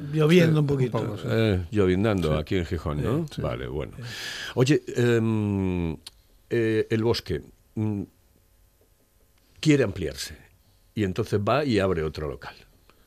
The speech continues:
Speaker 3: ¿Y cómo va eso?
Speaker 2: Bueno, pues, pues ahí vamos, bastante bien, porque en los tiempos en los
Speaker 3: Que
Speaker 2: que
Speaker 3: está, por
Speaker 2: estamos,
Speaker 3: cierto,
Speaker 2: pues
Speaker 3: ¿a cuánto? ¿Cincuenta, cien metros,
Speaker 2: Sí,
Speaker 3: ¿no?
Speaker 2: o menos,
Speaker 3: Menos.
Speaker 2: veinte, treinta
Speaker 3: Veinte,
Speaker 2: metros.
Speaker 3: treinta metros de,
Speaker 2: Sí.
Speaker 3: del, del local actual.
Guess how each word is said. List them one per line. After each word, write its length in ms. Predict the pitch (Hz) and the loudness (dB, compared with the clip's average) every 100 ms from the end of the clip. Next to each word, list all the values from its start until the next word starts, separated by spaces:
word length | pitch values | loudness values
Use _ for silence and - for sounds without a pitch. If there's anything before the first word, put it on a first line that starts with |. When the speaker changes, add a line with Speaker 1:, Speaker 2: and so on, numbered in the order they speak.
| _ _ | _ _
Speaker 3:
¿Y 60 | 117 | -8
cómo 240 | - 104 69 | -2 -2 -4
va 100 | - | -10
eso? 220 | - - - - - - _ - | -14 -14 -20 -20 -20 -20 _ -4
Speaker 2:
Bueno, 400 | 175 165 156 160 | 0 2 2 2
pues, 680 | 143 127 120 110 - - - 131 | 2 2 0 -4 -8 -10 -12 -10
pues 240 | 117 117 113 | -6 -4 0
ahí 140 | 127 | 0
vamos, 340 | 127 117 120 123 | 2 2 0 -2
bastante 420 | 110 123 123 127 | -2 -2 0 2
bien, 260 | 117 107 | 0 -2
porque 280 | 104 107 - | -4 -8 -4
en 340 | 107 104 107 110 | -4 -4 -4 -6
los 100 | - | -4
tiempos 340 | 123 127 120 | -4 -2 0
en 60 | 127 | 2
los 60 | |
Speaker 3:
Que 80 | 104 | 2
Speaker 2:
que 60 | 127 | 4
Speaker 3:
está, 100 | 131 | 4
por 100 | 139 | 4
Speaker 2:
estamos, 60 | |
Speaker 3:
cierto, 180 | 135 139 156 | 4 4 6
Speaker 2:
pues 60 | |
Speaker 3:
¿a 300 | 123 92 87 87 | 6 4 0 -2
cuánto? 360 | 117 92 87 78 | -4 -2 -4 -4
¿Cincuenta, 480 | 95 87 147 104 | -4 0 0 0
cien 280 | 90 117 92 | -2 -2 0
metros, 300 | 123 139 170 | -2 0 2
Speaker 2:
Sí, 60 | 143 | 4
Speaker 3:
¿no? 60 | |
Speaker 2:
o 40 | 135 | 4
menos, 420 | 151 123 113 101 | 4 2 -2 -6
Speaker 3:
Menos. 440 | 127 127 - 123 135 | -4 -2 -2 -2 0
Speaker 2:
veinte, 240 | 160 131 | 0 0
treinta 260 | 123 127 127 | -2 0 2
Speaker 3:
Veinte, 0 | |
Speaker 2:
metros. 200 | 127 110 | 2 2
Speaker 3:
treinta 280 | 110 95 95 | 2 2 2
metros 300 | 120 92 80 | 0 0 0
de, 260 | 85 80 78 | 2 2 0
Speaker 2:
Sí. 80 | |
Speaker 3:
del, 340 | 80 82 78 71 | 0 0 0 -4
del 320 | 80 78 78 | -4 -2 -4
local 260 | 80 - 87 | -4 -2 -2
actual. 280 | - 135 | -2 -6